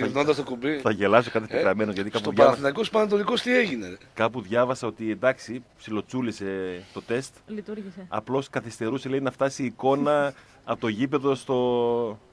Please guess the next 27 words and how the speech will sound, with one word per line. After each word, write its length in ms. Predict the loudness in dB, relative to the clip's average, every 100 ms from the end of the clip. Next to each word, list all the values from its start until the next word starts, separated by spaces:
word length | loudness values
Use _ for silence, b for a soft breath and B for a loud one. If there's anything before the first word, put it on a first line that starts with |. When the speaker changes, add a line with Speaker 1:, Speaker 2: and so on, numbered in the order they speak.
| -18
Speaker 2:
στο 260 | -4 0
βαν 260 | 4 4 2
που 100 | -2
έχουν 240 | -2 -2
για 220 | -2 0 0
να, 260 | 0 0 -2 -4 -8
να 120 | -6 -6
δουν 120 | -4
το 120 | -2
βαρ. 140 | 2 2
Speaker 1:
Ας 60 |
Speaker 2:
Δηλαδή, 180 | 4 6
Speaker 1:
πάρουν 180 | 8 8
Speaker 2:
θα 60 |
Speaker 1:
περιστέρι. 400 | 6 6 6 8
Speaker 2:
περιμένουμε 360 | 8 8 6 6
κανένα 140 | 8 8
είκοσι 200 | 6 6
Speaker 3:
Θα 140 | 8
Speaker 2:
λεπτό. 260 | 8 4 4
Speaker 3:
περιμένουμε 300 | 4 4 4
πραγματικά, 360 | 4 4 4
Speaker 2:
<laughs> 0 |
Speaker 3:
θα 140 | 4 0
περιμένουμε 320 | 0 -2 -2
κανένα 240 | -2 -2
άλλο, 400 | -2 -4 -6 -6